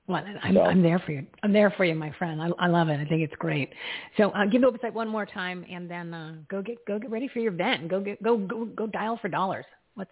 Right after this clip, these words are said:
Speaker 1: uh, what's the website one more time?
Speaker 2: Yes, ma'am. It's C O R D I E number four senate dot com.
Speaker 1: Awesome.
Speaker 2: C O R D I E
Speaker 1: Alrighty.
Speaker 2: number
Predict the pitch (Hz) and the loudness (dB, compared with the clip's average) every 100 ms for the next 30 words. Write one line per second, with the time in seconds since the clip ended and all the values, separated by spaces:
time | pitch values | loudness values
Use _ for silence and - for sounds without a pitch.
0 | 208 196 202 202 202 160 160 160 170 165 | -12 -4 -4 -2 -2 -2 -6 -6 -4 -6
1 | 165 113 127 - - 135 127 _ 123 104 | 8 12 12 10 0 0 0 _ -6 -6
2 | _ 143 147 147 139 143 123 127 123 120 | _ -2 0 2 2 2 0 -2 -2 -4
3 | 131 165 _ _ 104 117 120 127 - 117 | -8 -12 _ _ -4 -4 0 -2 -2 -4
4 | 117 117 - 110 110 95 95 - 87 73 | -4 -4 -2 -2 -2 0 -2 -2 -10 -10
5 | _ _ _ _ _ _ _ _ - _ | _ _ _ _ _ _ _ _ -20 _
6 | 180 180 175 156 131 120 117 107 113 110 | -4 -2 -2 2 4 6 4 4 6 6
7 | 107 101 - 107 | 6 2 -2 -4